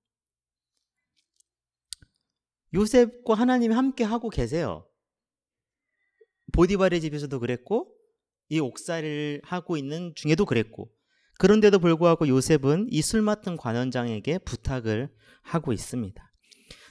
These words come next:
단순히 요셉이 하나님을 의지하지 않는 건가? 뭐 그렇게도 볼 수 있겠지만 우리 삶에도 그럴 수 있잖아요. 하-, 우리가 하나님을 신뢰하고 그분과 함께 한다라고 여겨지지만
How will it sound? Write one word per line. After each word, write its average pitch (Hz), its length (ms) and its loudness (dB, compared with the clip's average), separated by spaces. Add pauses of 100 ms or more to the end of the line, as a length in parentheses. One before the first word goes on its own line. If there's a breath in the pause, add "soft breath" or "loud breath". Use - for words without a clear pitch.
단순히 190 880 -2
요셉이 160 380 -2
하나님을 190 460 0
의지하지 180 720 0
않는 151 480 -2
건가? 139 640 2 (400 loud breath)
뭐 190 100 4
그렇게도 208 480 2
볼 165 180 0
수 - 160 -4
있겠지만 147 720 -2 (3000 soft breath)
우리 190 200 0
삶에도 233 320 6
그럴 190 180 2
수 196 120 -2
있잖아요. 123 520 -4
하-, - 160 -14
우리가 214 240 -4
하나님을 226 380 0
신뢰하고 220 560 -4
그분과 185 680 -6
함께 226 340 -4
한다라고 196 580 2
여겨지지만 147 880 0